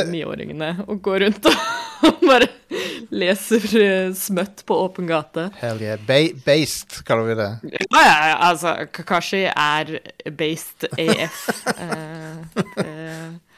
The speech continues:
Speaker 2: jeg tror alle som ser Naruto i litt sånn millennial alder, vil med en gang imprinte på han. Han er, eh,
Speaker 1: Kult,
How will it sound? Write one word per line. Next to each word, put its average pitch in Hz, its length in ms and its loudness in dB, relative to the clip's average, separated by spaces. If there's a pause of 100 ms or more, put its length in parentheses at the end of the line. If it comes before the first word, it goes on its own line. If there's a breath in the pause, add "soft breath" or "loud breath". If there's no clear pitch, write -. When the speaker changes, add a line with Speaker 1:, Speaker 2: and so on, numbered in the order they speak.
(560 loud breath)
Speaker 2:
jeg - 120 -12
tror 190 260 0 (420)
alle 185 480 4
som 202 180 -2
ser 170 460 0
Naruto 175 560 -4
i 160 400 -6
litt 165 240 -6
sånn 156 180 -6
millennial 143 520 -4
alder, 143 520 -6
vil 160 220 -6
med 160 280 -8
en 151 360 -6
gang 147 260 -6
imprinte 143 600 -12
på 151 100 -8
han. 147 280 -8
Han 156 360 -12
er, 143 300 -10
eh, 147 540 -14
Speaker 1:
Kult, 135 340 -4